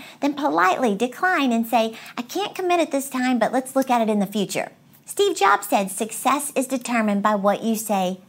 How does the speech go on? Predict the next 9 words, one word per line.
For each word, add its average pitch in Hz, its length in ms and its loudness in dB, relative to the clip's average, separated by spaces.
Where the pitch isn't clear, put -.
no 185 420 0
to." 160 300 -6
Number 427 220 2
three, 294 380 0
set - 240 0
up 453 160 4
sprint - 420 -4
sessions. - 640 -4
You 415 80 0